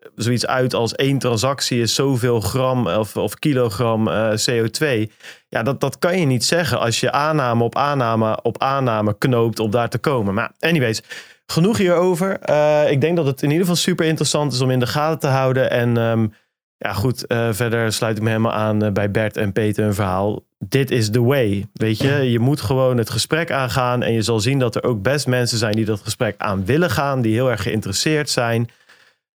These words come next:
En, eh, we mogen ook best ze nu dan in de spiegel kijken en gewoon een paar dingen inderdaad, eh, aangeven van, ja, dat, dat klopt. Het gebruikt veel elektriciteit, om er maar eens één te noemen, wat Peet bijvoorbeeld, eh,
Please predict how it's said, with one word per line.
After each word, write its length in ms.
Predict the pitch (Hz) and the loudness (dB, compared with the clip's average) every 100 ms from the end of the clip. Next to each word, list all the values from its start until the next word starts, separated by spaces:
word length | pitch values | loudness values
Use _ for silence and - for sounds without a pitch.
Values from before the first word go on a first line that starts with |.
| _ | _
En, 280 | 156 147 143 | -2 0 0
eh, 460 | - 131 127 127 | 0 0 2 0
we 160 | 120 127 | 0 2
mogen 280 | 147 127 127 | 2 2 2
ook 60 | |
best 300 | 139 143 131 - | 2 0 -2 0
ze 140 | 120 | 0
nu 120 | 135 | 2
dan 140 | 123 120 | 2 2
in 100 | 120 | 0
de 60 | |
spiegel 360 | - 165 147 131 | 0 -2 0 0
kijken 520 | 131 120 117 117 117 | 0 0 -2 -2 0
en 200 | 127 123 | 0 0
gewoon 160 | 127 127 | 2 0
een 100 | 107 | 0
paar 280 | 131 123 | 0 0
dingen 260 | 117 117 120 | 0 0 0
inderdaad, 580 | 120 113 113 120 110 - | 2 2 0 0 -2 -4
eh, 320 | 120 113 113 | -2 0 0
aangeven 560 | - 120 117 113 110 101 | 0 -2 -2 -2 -2 -2
van, 140 | 120 | -2
ja, 200 | 127 98 | 0 -2
dat, 220 | 113 - | -4 -4
dat 140 | 113 - | -8 -4
klopt. 260 | 131 - | -6 -6
Het 120 | - | -10
gebruikt 420 | - 101 117 127 - | -6 -4 -2 -4 -4
veel 340 | 156 147 131 | 0 0 0
elektriciteit, 760 | 135 123 - 117 120 123 113 107 | 0 -2 -4 -6 -4 -2 -2 0
om 80 | |
er 80 | 110 | 0
maar 120 | 110 | 0
eens 120 | 107 104 | -2 -2
één 160 | 110 | -2
te 100 | 107 | -2
noemen, 220 | 107 104 | -2 0
wat 160 | 101 101 | -2 -2
Peet 200 | 107 110 | -4 -4
bijvoorbeeld, 440 | 104 104 95 87 | -4 -6 -6 -8
eh, 260 | 92 92 | -6 -6